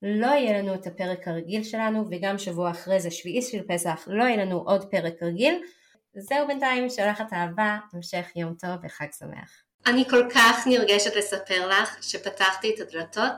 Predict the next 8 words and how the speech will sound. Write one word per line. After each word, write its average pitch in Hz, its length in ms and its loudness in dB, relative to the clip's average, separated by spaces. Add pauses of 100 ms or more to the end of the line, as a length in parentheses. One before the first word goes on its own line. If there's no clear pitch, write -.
(460)
לרישום 262 640 2
לתוכנית 220 560 -2
הליווי 226 380 4
המלא 180 240 0
שלי, 190 380 -2
חופשייה 180 500 -2
משחלות 165 540 -4
פוליציסטיות. - 680 -10